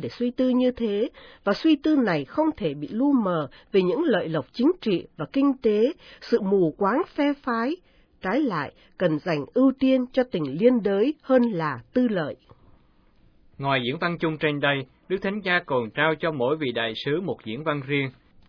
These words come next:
Speaker 2: liên quan tới tình hình các quốc gia liên hệ. Dư luận đặc biệt chú ý đến ông Hussam Eddin Aala, bốn mươi lăm tuổi,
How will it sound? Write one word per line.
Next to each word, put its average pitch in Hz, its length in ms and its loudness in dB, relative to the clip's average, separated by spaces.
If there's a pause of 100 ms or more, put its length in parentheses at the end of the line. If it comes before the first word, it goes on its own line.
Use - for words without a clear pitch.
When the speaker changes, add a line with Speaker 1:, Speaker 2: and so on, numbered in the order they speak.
(340)
Speaker 2:
liên 165 240 -2
quan 160 200 2
tới 156 240 4
tình 120 160 -2
hình 113 240 -4
các 135 160 -4
quốc 185 160 -4
gia 147 180 2
liên 139 220 -4
hệ. 107 260 -6 (1080)
Dư 165 120 4
luận 151 180 2
đặc 127 180 -2
biệt 120 220 -2
chú 139 160 -2
ý 165 160 4
đến 160 180 0
ông 156 220 -2
Hussam 147 640 -4
Eddin 139 640 -6
Aala, 123 600 0 (300)
bốn 160 160 -2
mươi 180 100 -4
lăm 151 220 0
tuổi, 123 340 -4